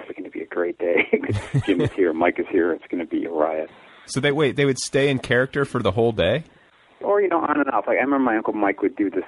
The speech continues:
Speaker 1: kind of, uh, exaggeratedly dumb persona. He would be, he, like, he didn't, he couldn't pick up on whatever you were saying, and he would do it, you know, for as long as we were interested, which is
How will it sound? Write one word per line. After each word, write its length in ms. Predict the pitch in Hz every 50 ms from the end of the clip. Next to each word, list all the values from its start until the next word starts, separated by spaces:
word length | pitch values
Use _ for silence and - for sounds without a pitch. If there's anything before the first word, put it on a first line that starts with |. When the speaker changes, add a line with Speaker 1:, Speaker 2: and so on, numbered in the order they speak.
| - -
Speaker 1:
kind 240 | - - 101 98 92
of, 120 | 90 85 - - -
uh, 280 | 87 80 80 80 80 - - - - - - _ _ _ - -
exaggeratedly 1040 | - 107 104 95 87 101 95 98 101 92 101 98 92 92 - 92 87 90 87 85 - - _ _ _
dumb 500 | - 95 92 95 90 87 85 87 90 90 - - -
persona. 440 | - 95 - - 92 80 78 80 80
He 120 | 95 95 87
would 160 | 85 - - -
be, 260 | 87 85 85 - -
he, 80 | - -
like, 140 | - 90 -
he 80 | 107 98
didn't, 280 | - - - 87 80 - - - -
he 60 | -
couldn't 340 | - - - 113 - 90 -
pick 180 | - - -
up 180 | 95 87 - -
on 160 | 85 80 80
whatever 420 | 80 85 87 85 82 85 80 - - -
you 160 | - - -
were 120 | - - - -
saying, 200 | - - - -
and 100 | - -
he 80 | 117 117
would 160 | 110 110 101
do 140 | - 113 107
it, 180 | 101 - - - - - - - - _ _ -
you 120 | 113 104
know, 240 | 95 87 87 87 - - -
for 140 | - 117 107
as 60 | 101
long 280 | 110 110 113 113 113 107
as 160 | 98 90 - - - - _ - 104
we 180 | 110 107 98
were 120 | 95 95 -
interested, 480 | 101 104 - - 85 76 - - -
which 180 | 80 80 - -
is 100 | 78